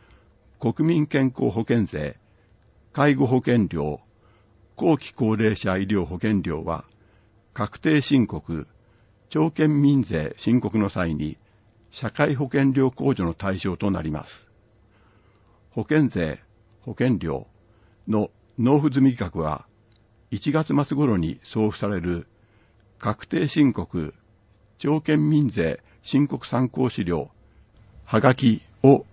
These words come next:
ご確認ください。なお、国民健康保険税は世帯主課税のため、世帯主宛てに送付します。特別徴収、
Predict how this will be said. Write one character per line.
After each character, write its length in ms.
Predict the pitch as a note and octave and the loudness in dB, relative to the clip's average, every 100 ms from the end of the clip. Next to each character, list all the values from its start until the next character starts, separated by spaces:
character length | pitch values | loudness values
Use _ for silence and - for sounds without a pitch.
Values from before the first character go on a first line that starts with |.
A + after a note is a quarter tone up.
| _ | _
ご 120 | G2+ | -2
確 200 | G2 F2 | 2 2
認 220 | F2+ G#2 G2 | 4 4 4
く 100 | F2 | 0
だ 100 | D#2 | 0
さ 160 | - | -2
い。 100 | - - - - _ - - - _ | -2 -16 -20 -20 _ -20 -20 -20 _
な 180 | B2 C#3 | 2 4
お、 180 | F#2+ - _ _ _ _ _ _ _ | 4 0 _ _ _ _ _ _ _
国 280 | A2+ - E3+ | -8 -2 0
民 160 | F3 | 0
健 200 | D#3 D#3 | 0 0
康 240 | C#3+ - C3 | 2 0 0
保 60 | B2+ | 0
険 200 | C3+ B2 | 2 0
税 220 | F2 D#2+ | 0 -4
は 280 | D#2+ D2+ - _ _ _ _ | -2 -4 -6 _ _ _ _
世 180 | - A2+ D#3+ | -6 -4 0
帯 200 | E3 D3 | 2 2
主 300 | C3 - G#2 | 0 -4 -6
課 160 | - | -6
税 220 | F#2 G2+ | -2 0
の 120 | G2 F#2 | 0 -2
た 120 | F2 | -4
め、 240 | E2+ D2 - _ _ _ _ _ _ _ | -2 -4 -8 _ _ _ _ _ _ _
世 200 | - A#2 | -6 0
帯 180 | E3 D#3+ | 2 2
主 220 | D3 - | 0 -2
宛 100 | C3+ | -2
て 120 | C#3 | 2
に 160 | C#3 C3 | 2 0
送 260 | - E2+ | -4 -8
付 120 | D#2+ - | -8 -10
し 120 | - | -12
ま 140 | - | -12
す。 240 | - - _ _ _ _ _ _ _ _ _ _ _ _ _ _ | -14 -18 _ _ _ _ _ _ _ _ _ _ _ _ _ _
特 280 | - B2 D3 | -6 -2 0
別 240 | E3 - - | -2 -4 -4
徴 260 | D#3 B2 | 0 0
収、 340 | - E2 D#2 | -2 -6 -6